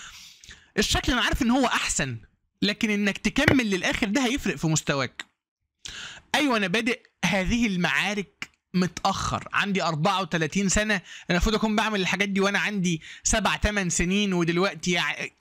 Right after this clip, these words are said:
مية ألف حاجة خلاص، بس at least الواحد بيحاول، ولحد ما يموت هيحاول في الحاجة اللي بيحبها.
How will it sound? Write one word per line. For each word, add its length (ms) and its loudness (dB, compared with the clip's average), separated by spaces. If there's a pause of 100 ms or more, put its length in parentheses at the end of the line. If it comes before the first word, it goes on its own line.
(480)
مية 220 4
ألف 180 0
حاجة 220 0
خلاص، 420 0
بس 300 0 (840)
at 240 -2
least 540 -2 (220)
الواحد 420 0 (100)
بيحاول، 520 -2 (1120)
ولحد 340 0
ما 120 2
يموت 480 -2 (100)
هيحاول 540 -2
في 160 -8
الحاجة 240 0
اللي 120 0
بيحبها. 580 -2